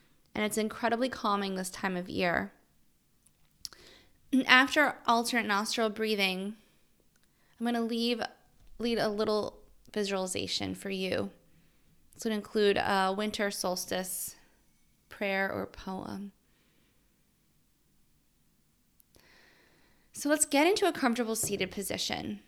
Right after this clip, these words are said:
in a chair or seated on the floor. So just allowing some part of your body to connect with the earth.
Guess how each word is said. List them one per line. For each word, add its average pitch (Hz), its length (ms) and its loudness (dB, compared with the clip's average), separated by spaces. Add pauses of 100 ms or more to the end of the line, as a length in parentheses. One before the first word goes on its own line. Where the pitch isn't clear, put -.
(100)
in 220 80 -4
a 208 80 -2
chair 220 640 4 (400)
or 220 100 -6
seated 220 360 -2
on 202 100 0
the 202 80 -6
floor. 214 540 -4 (840)
So 285 120 0
just 302 160 4
allowing 294 400 6
some 254 560 4
part 262 240 2
of 220 140 0
your 220 100 2
body 196 380 4
to 208 140 -6
connect 196 540 -4
with 196 140 -2
the - 180 -2
earth. - 420 -2